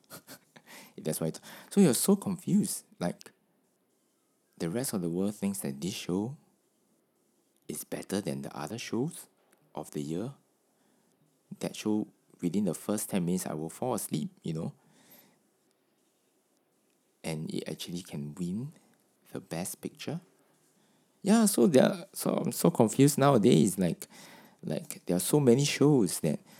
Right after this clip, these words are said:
I thought it was good and other people like, "Oh, it was bad." You know, another show that, um, I, I kind of like, I mean, most people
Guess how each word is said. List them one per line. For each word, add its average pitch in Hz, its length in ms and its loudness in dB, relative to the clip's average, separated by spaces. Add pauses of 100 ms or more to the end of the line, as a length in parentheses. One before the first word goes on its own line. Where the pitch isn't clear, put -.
(240)
I - 80 -4
thought - 200 2
it - 40 2
was 92 180 2
good - 220 2
and 85 160 0 (180)
other 95 180 -2
people 98 340 0
like, 80 200 -4 (760)
"Oh, - 100 -12
it - 80 -14
was - 120 -12
bad." - 500 -2 (1500)
You 92 80 -6
know, 95 80 2
another 90 280 2
show 98 240 2
that, - 340 -2
um, 80 400 -4 (2250)
I, 85 160 -4 (1500)
I 82 80 -4
kind - 300 -4
of 85 180 -4
like, 64 300 -6 (1300)
I 110 100 10
mean, 139 160 6
most 160 260 4
people 104 400 2